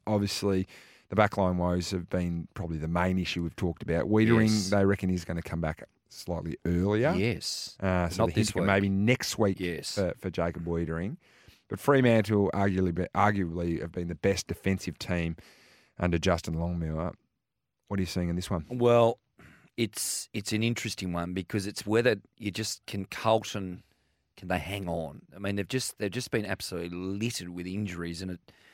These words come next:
Speaker 2: it's, it, it's almo-, it's, it's at a concerning stage that their year could almost spiral out of control, isn't it? Because, you know, Wiedering's back, which is, which is terrific.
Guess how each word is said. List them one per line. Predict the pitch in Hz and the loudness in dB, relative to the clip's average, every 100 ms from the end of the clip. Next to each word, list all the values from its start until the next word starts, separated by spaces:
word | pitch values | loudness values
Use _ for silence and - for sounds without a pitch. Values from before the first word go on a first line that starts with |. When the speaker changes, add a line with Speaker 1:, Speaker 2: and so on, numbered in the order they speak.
| _ - | _ -12
Speaker 2:
it's, | 107 - | -12 -6
it, | 143 - | -6 -4
it's | 147 - | -6 0
almo-, | 180 311 - | 2 0 -2
it's, | 143 175 - | -6 -6 -6
it's | 147 - | -2 2
at | 240 | 2
a | 302 | 0
concerning | - 175 - - 131 131 127 113 | -2 -2 0 4 6 6 4 0
stage | - 98 95 92 - | 0 2 2 0 -4
that | 92 | -2
their | 101 95 | 0 0
year | 95 101 92 | 0 -2 -2
could | 98 | -4
almost | 98 92 87 - | -4 -2 -6 -6
spiral | - - 101 95 92 | -4 0 2 2 0
out | 87 | -4
of | 87 | -6
control, | 87 - 104 92 85 | -12 -4 0 0 -2
isn't | 92 92 | -4 -6
it? | 80 | -10
Because, | - 92 101 98 - _ - - - - - - - - _ _ _ - | -12 -8 -6 -6 -10 _ -20 -20 -20 -20 -20 -20 -20 -20 _ _ _ 0
you | 110 | 6
know, | 110 139 | 6 6
Wiedering's | 120 131 135 120 95 | 4 6 6 4 4
back, | 113 143 - | 6 6 2
which | 117 - | -6 -2
is, | 113 110 | -2 -2
which | 110 - | -2 -4
is | 101 - | -6 -4
terrific. | 110 110 127 - 127 | 0 2 2 2 -2